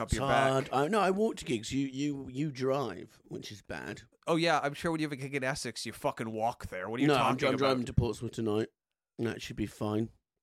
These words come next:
Speaker 2: <laughs> You,
Speaker 1: Um,
Speaker 2: you, you just contradicted yourself. You said,
Speaker 1: No,
Speaker 2: "I
Speaker 1: but if
Speaker 2: walk
Speaker 1: it's
Speaker 2: the
Speaker 1: in
Speaker 2: gigs."
Speaker 1: London, most of my gigs are in London, so I'll walk to the tube and then get on the tube and walk
Speaker 2: Oh,
Speaker 1: on. So there is, there is
Speaker 2: okay.
Speaker 1: exercise involved, I'd say.
Speaker 2: <laughs> I walk to the car. We all walk.
Speaker 1: I'd say ten thousand steps a day.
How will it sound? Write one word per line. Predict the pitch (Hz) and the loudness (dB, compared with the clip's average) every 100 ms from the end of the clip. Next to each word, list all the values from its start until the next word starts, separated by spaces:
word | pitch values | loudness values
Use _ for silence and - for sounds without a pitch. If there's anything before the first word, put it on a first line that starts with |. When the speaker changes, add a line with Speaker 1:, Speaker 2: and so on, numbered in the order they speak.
| - - - - - | -12 -8 -8 -8 -16
Speaker 2:
<laughs> | - - | -16 -6
You, | 175 | -4
Speaker 1:
Um, | 101 202 196 - - | -2 -4 -4 -4 -2
Speaker 2:
you, | 175 - - - 170 - | -2 -2 -6 -4 -4 -2
you | 160 | -2
just | 139 - 147 - | -2 -8 -10 -8
contradicted | - 127 143 131 131 113 107 | -8 -6 -6 -8 -8 -10 -12
yourself. | 107 - 104 104 - - 123 - | -10 -6 -6 -6 -14 -20 -20 -12
You | 135 | -8
said, | 135 | 2
Speaker 1:
No, | 220 | 4
Speaker 2:
"I | - | 6
Speaker 1:
but | |
if | 170 | 6
Speaker 2:
walk | 160 185 | 6 4
Speaker 1:
it's | 190 | 2
Speaker 2:
the | 196 | 2
Speaker 1:
in | |
Speaker 2:
gigs." | 190 | 2
Speaker 1:
London, | 165 147 127 | 2 2 0
most | 131 151 139 | 2 0 -2
of | 139 | -4
my | 135 | -2
gigs | 120 110 | -2 -4
are | 113 | -4
in | |
London, | 110 107 101 | -4 -4 -6
so | 117 | -6
I'll | 104 | -6
walk | 107 90 | -6 -10
to | |
the | 104 | -12
tube | 90 101 92 | -10 -10 -10
and | 90 | -12
then | 92 | -14
get | 85 | -16
on | 67 | -16
the | 90 | -20
tube | - - 127 131 | -20 -20 -20 -20
and | 131 | -16
walk | - | -6
Speaker 2:
Oh, | 120 | 0
Speaker 1:
on. | - | 0
So | - 147 | 2 2
there | 202 220 | 6 6
is, | 202 | 6
there | 208 202 | 6 6
is | 220 | 6
Speaker 2:
okay. | - | 6
Speaker 1:
exercise | 160 147 139 | 6 4 2
involved, | 135 107 101 117 | 0 -4 -4 -6
I'd | |
say. | 120 131 113 | -2 -2 -2
Speaker 2:
<laughs> | - | -2
I | 151 185 | 0 2
walk | 208 208 - | 4 0 0
to | 208 | 0
the | 175 | 0
car. | 175 202 185 156 | 4 6 6 6
We | 135 143 | 4 4
all | 165 | 4
walk. | 180 185 170 202 - | 4 4 4 2 0
Speaker 1:
I'd | 120 | -2
say | - 135 | 0 -2
ten | 120 - 147 151 | 0 -2 0 2
thousand | 143 135 127 123 | 4 4 2 -2
steps | 110 120 110 113 | -2 -4 -6 -6
a | 113 | -8
day. | 110 98 101 | -6 -4 -4